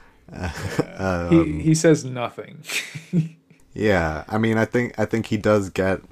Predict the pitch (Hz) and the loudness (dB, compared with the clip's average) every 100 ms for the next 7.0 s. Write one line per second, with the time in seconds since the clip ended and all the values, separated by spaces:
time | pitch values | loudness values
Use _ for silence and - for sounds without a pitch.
0 | - 92 90 - - 90 87 87 82 82 | -6 -4 -4 -4 -4 -2 -2 -4 -2 -2
1 | 82 85 87 - 85 85 78 _ - 82 | -2 -4 -6 -4 -4 -2 -4 _ -6 -4
2 | 80 78 80 - 82 73 - 80 78 85 | -2 -2 -4 -4 -6 -4 -6 -6 -4 -4
3 | 78 78 80 - - 90 - 85 - 85 | -4 -4 -6 -10 -6 -4 0 0 2 2
4 | 87 87 - - 90 82 87 - - 180 | 0 0 -6 -6 -6 -4 -6 -6 -6 -2
5 | 92 117 113 113 - 92 87 85 82 82 | -2 -2 -6 -10 -8 -2 0 2 0 -2
6 | 82 80 80 78 80 76 78 - 76 76 | -4 -4 -4 -4 -4 -4 -6 -6 -6 -6